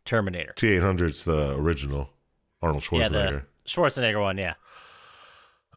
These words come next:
Speaker 2: Oh, shit. That's, that's probably a fucking damn good fight. Like, just fisticuffs, no guns and nothing.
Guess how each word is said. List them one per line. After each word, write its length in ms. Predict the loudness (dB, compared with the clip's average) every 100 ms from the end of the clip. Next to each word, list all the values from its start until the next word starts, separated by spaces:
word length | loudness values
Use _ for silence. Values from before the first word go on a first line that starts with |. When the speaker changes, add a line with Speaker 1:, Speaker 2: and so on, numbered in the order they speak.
| _
Speaker 2:
Oh, 580 | 0 2 4 2 0 0
shit. 500 | 2 2 2 0 0
That's, 220 | -2 2
that's 200 | 4 2
probably 280 | 4 4 4
a 60 | 0
fucking 440 | 0 2 2 0 2
damn 260 | 4 4
good 240 | 4 2 0
fight. 320 | 0 0 2
Like, 140 | 0
just 220 | 2 2 4
fisticuffs, 560 | 4 4 4 4 4
no 160 | 2 2
guns 400 | 2 2 4 2
and 100 | 2
nothing. 460 | 2 4 2 0